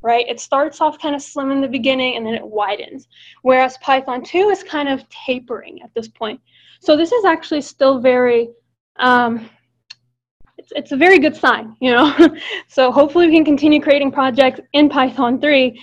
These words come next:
and not in Python two, 'cause we all know it's not gonna be working next year. <laughs> Um, unfortunately, I don't have enough time to show you all the analytics that I did for Mahmoud's talk, um, but this was a really fun project.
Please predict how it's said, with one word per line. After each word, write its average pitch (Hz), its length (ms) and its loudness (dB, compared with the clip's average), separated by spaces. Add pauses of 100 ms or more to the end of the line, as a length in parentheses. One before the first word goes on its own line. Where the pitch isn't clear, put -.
(160)
and 226 100 -6
not 226 120 0
in 254 80 -2
Python 247 400 -6
two, 233 320 -10
'cause 226 140 -18
we 220 80 -6
all 226 160 -4
know 240 280 0
it's 220 260 -8 (300)
not 214 200 -12
gonna 240 120 -8
be 233 100 -10
working 233 320 -2
next - 260 -12
year. - 120 -14 (380)
<laughs> 320 320 4 (480)
Um, 285 380 2 (100)
unfortunately, 330 680 2 (140)
I 277 80 -2
don't 285 280 2
have 330 180 2
enough 311 280 0
time 285 220 -4
to 285 80 -4
show 277 160 0
you 262 140 0 (100)
all 247 200 4
the 262 140 -2
analytics 262 460 0
that 247 120 -4
I 240 80 -2
did 240 280 -4
for 262 100 -8
Mahmoud's 226 460 -8
talk, 240 440 -2 (460)
um, 233 380 0
but 226 160 -6
this 262 180 -2
was 330 120 0
a 339 100 4
really 262 420 4
fun 247 220 -2
project. 240 500 0